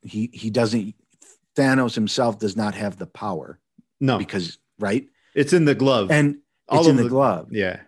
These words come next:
Speaker 1: And, and so in that big climactic fight, this, the same guy who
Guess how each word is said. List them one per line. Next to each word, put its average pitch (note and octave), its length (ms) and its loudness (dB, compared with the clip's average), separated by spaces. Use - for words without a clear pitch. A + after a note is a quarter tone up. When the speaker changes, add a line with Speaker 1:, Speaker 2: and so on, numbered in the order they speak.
Speaker 1:
And, C3+ 340 2
and B2 180 0
so B2 340 2
in A#2 180 0
that A#2+ 220 -2
big D3+ 200 -2
climactic C#3+ 640 -6
fight, G2 480 -4
this, B2 420 -2
the B2 100 -2
same G3 380 2
guy G#2 460 0
who A#2 440 2